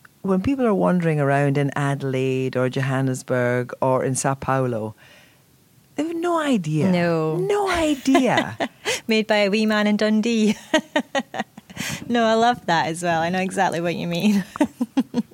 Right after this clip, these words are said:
Speaker 1: When, um, I was growing up, I had these two, uh, maiden great aunts, and they, their brother had been killed in the war, and it had a really huge effect on them. And actually, a lot of young men obviously didn't come home from the war in Glasgow,
Speaker 2: Mm-hmm.
Speaker 1: and, um,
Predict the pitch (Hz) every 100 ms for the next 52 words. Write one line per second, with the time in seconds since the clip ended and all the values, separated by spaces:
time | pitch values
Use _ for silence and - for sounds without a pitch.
0 | 220 - - _ 160 165 156 151 143 -
1 | 160 165 156 147 135 127 135 127 123 127
2 | 123 - 147 131 127 127 123 113 123 123
3 | 123 120 120 117 - 113 110 101 - -
4 | 135 123 127 123 - 135 131 127 123 120
5 | - - - - - 127 120 123 - 127
6 | 127 120 123 117 131 123 120 113 113 117
7 | 117 117 113 139 131 123 123 139 120 117
8 | 113 - 123 113 110 107 110 - - 117
9 | 117 104 117 113 110 107 110 113 - 110
10 | 107 95 - - 117 - 113 117 123 123
11 | 113 107 110 117 113 107 113 - 113 117
12 | 110 107 117